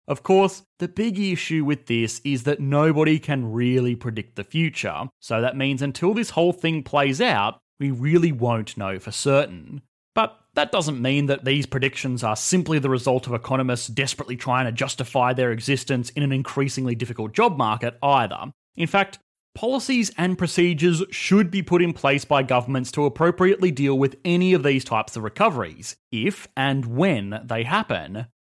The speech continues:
But amongst all of this, there is one type of recovery that we should all be very afraid of, one that is not getting nearly as much airtime, and one that is actually being hurt by a lot of the current policies. That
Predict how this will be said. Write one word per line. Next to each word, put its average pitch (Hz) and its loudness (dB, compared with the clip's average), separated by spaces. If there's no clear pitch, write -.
But 165 2
amongst 214 0
all 190 6
of 107 0
this, - -10
there 262 2
is 208 -4
one 165 2
type 180 -2
of 175 -4
recovery 120 0
that 131 -4
we 135 -2
should 135 -4
all 151 4
be 131 0
very 107 -4
afraid 143 2
of, 110 -6
one 175 2
that 185 2
is 151 2
not 160 0
getting 151 2
nearly 170 6
as 135 2
much 131 -2
airtime, 113 0
and 135 -4
one 131 0
that 135 -4
is 131 -4
actually 160 -2
being 127 0
hurt 127 2
by 117 0
a 117 0
lot 127 2
of 156 2
the 156 -4
current 143 0
policies. 139 -2
That 143 0